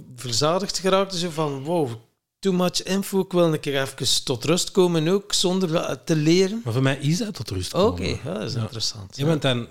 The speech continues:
Speaker 2: lees ik een stukje, ik leg een boek even weg, ik denk erover na, ik krijg inzichten, of je laat dat zelf helemaal los, hè, en dan, je bent niet,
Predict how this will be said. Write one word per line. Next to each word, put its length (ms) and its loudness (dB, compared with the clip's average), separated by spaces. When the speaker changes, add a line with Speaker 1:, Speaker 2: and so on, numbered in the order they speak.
Speaker 2:
lees 360 0
ik 80 -8
een 100 0
stukje, 540 -2
ik 120 -20
leg 140 -2
een 140 0
boek 140 -4
even 420 -2
weg, 200 0
ik 140 -8
denk 240 2
erover 360 0
na, 360 -2
ik 140 -10
krijg 340 -4
inzichten, 920 -6
of 220 -20
je 40 -4
laat 140 0
dat 100 -2
zelf 200 -2
helemaal 340 0
los, 460 -4
hè, 280 -10
en 180 -12
dan, 240 -8
je 160 -14
bent 120 -2
niet, 300 -4